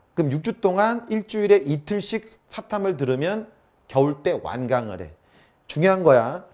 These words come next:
겨울, 여름방학, 아니, 겨울이 아니라 여름방학 동안 육 주에 개념이다를 완강하세요. 완강하는 방법은 딱 하나야.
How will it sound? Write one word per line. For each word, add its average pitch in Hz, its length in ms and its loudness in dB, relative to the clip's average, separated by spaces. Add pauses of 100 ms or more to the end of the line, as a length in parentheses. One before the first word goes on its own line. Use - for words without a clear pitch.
(500)
겨울, 247 560 4
여름방학, 202 600 6
아니, 127 180 -4
겨울이 143 280 2
아니라 101 220 -2 (260)
여름방학 190 840 4
동안 175 640 0
육 175 260 -4
주에 175 560 2
개념이다를 190 720 0
완강하세요. 151 920 0
완강하는 226 640 2
방법은 175 420 0
딱 208 220 -2
하나야. 196 480 0